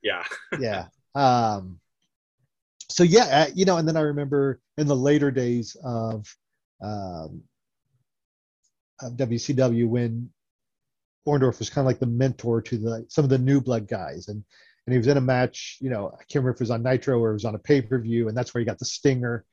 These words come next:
Speaker 2: not from Sting, but when he got dropped on his head and c-, lost feeling in his arm. And I think that
Speaker 1: Yeah.
Speaker 2: kind of put an end to his car-, in-ring career, but I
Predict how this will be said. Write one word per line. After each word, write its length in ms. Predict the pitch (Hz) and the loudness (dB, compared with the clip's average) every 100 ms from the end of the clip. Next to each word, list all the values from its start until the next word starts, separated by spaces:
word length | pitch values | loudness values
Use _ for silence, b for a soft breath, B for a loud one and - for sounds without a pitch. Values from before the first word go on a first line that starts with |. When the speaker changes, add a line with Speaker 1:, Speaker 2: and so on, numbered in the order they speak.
| _ _ _ - | _ _ _ 0
Speaker 2:
not 240 | 135 - _ _ _ _ _ - | 0 0 _ _ _ _ _ 4
from 400 | 135 117 104 92 _ _ _ | 4 4 -2 -12 _ _ _
Sting, 540 | - - 175 110 92 98 - | -16 2 2 2 -4 -6 0
but 260 | 139 117 | 2 2
when 140 | 160 117 | -2 -2
he 120 | 120 | -2
got 220 | 127 123 120 _ _ b b b | -2 -2 -8 _ _ b b b
dropped 220 | - 156 147 | 2 4 4
on 80 | |
his 160 | 135 - | 2 2
head 300 | 147 127 123 | 2 2 0
and 160 | 117 - | -4 -6
c-, 80 | 160 | 0
lost 300 | 147 131 - | 2 2 2
feeling 280 | 139 127 117 | 2 2 0
in 60 | |
his 120 | 113 | -2
arm. 300 | 113 117 101 | 0 -2 -4
And 80 | 107 | -4
I 40 | 120 | 0
think 160 | 156 | 2
that 160 | 151 170 | 4 2
Speaker 1:
Yeah. 60 | - _ _ _ _ | 0 _ _ _ _
Speaker 2:
kind 220 | - 170 160 | 0 4 4
of 80 | |
put 160 | - 147 | 4 -2
an 160 | 120 123 | -4 -4
end 280 | 147 151 123 | 0 0 0
to 180 | - 135 | -2 0
his 220 | 117 104 | -2 -4
car-, 240 | - 113 - - | -8 -12 -4 4
in-ring 460 | 202 170 120 110 | 4 4 -2 -4
career, 360 | 95 113 98 95 | -8 -12 -10 -4
but 200 | 107 | 0
I 40 | 131 | 0